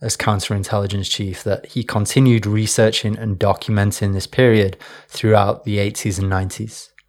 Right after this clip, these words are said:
Cram was especially vexed by a complex story that began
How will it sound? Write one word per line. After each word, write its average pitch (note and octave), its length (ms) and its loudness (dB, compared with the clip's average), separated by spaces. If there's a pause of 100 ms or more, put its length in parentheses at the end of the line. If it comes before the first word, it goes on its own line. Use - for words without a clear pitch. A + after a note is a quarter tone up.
(680)
Cram C3 300 4
was A2+ 140 2
especially A2+ 600 2
vexed F#2+ 460 -2
by G2+ 540 -4 (180)
a B2 100 -4
complex - 560 0
story G2+ 380 2
that G2+ 260 -2
began G2+ 560 0